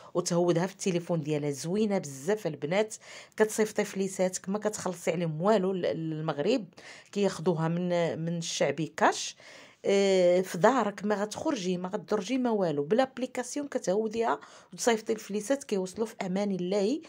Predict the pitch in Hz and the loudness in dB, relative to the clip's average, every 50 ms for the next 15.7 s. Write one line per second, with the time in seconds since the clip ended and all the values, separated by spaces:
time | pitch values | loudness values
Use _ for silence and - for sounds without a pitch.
0 | - - - - _ - 196 233 - - - 190 - - - - 156 139 131 151 | -18 -20 -20 -16 _ 2 2 4 4 2 -2 -4 -6 -2 0 0 0 0 0 -4
1 | 165 165 - - 175 - - 196 196 - 214 214 214 - 240 226 190 165 170 156 | -6 -6 -6 -6 -8 -8 -6 -10 -6 -6 -6 -6 -4 -2 -2 -2 -2 -4 -6 -4
2 | 151 180 208 220 202 190 170 151 127 135 131 131 135 - - - - - - - | 0 4 4 4 4 4 0 -2 -4 -6 -8 -8 -10 -10 -14 -20 -20 -20 -20 -20
3 | - - - - 190 196 190 226 240 226 208 208 196 185 175 170 147 165 202 233 | -20 -14 -2 2 2 4 6 6 6 4 4 4 2 2 2 0 2 4 6 6
4 | 285 302 294 - 233 196 180 165 - - - 202 196 156 156 170 165 151 - 220 | 6 6 4 2 0 -2 -2 -4 -8 -6 0 2 2 2 2 0 -2 0 2 2
5 | 247 254 220 196 185 175 180 190 180 - - - 185 180 170 165 185 226 285 320 | 4 4 4 2 0 -2 -2 -4 -6 -6 -2 2 4 6 6 6 4 2 0 0
6 | - - - - - - - - - 208 208 208 202 202 202 208 214 233 254 247 | -4 -10 -20 -20 -20 -20 -6 -4 -2 0 0 0 2 2 4 4 4 6 4 4
7 | 226 208 208 202 220 190 180 190 - - 190 - - 165 160 160 190 214 214 - | 4 4 4 4 4 2 2 0 -2 -2 -4 -4 -2 -2 0 2 2 0 0 -2
8 | - 170 156 156 - - - - - - 220 202 202 - - 196 196 170 214 180 | -4 -4 -4 -6 -8 -12 -8 -6 -4 -2 -2 -2 -2 -2 -2 -2 0 2 2 2
9 | 147 151 156 - - - 143 127 - - - - - - - - - - - - | 2 2 0 -2 -6 -8 -8 -8 -8 -10 -14 -20 -20 -20 -20 -20 -20 -14 -2 0
10 | 170 196 202 196 185 180 185 175 202 208 214 214 185 - 196 190 190 185 180 - | 2 4 6 6 4 4 4 4 2 2 2 0 0 0 -2 -2 0 -2 -2 -4
11 | 175 165 165 - 175 143 - - - 170 160 - 170 156 151 139 127 143 151 143 | -6 -8 -6 -6 -8 -8 -8 -10 -10 -10 -8 -6 -6 -6 -4 -6 -6 -6 -6 -8
12 | 151 143 - - 139 - - 320 - - - - - - - _ - - - - | -8 -10 -10 -14 -12 -6 -4 -4 -4 -4 -8 -12 -14 -16 -16 _ -20 -20 -20 -20
13 | - - _ - 220 214 208 208 202 190 - - - 247 240 - - - 190 190 | -20 -14 _ 2 4 6 6 6 4 0 -2 -2 -2 -2 -2 -2 0 2 2 4
14 | 202 214 277 254 226 226 202 190 175 185 185 - - - 139 139 139 156 156 156 | 4 2 0 0 2 2 2 2 2 0 0 0 0 -2 -2 -2 -4 -4 -4 -2
15 | - 165 165 175 190 196 190 185 170 156 147 139 131 127 | 0 0 2 2 4 4 4 4 2 0 -2 -6 -8 -10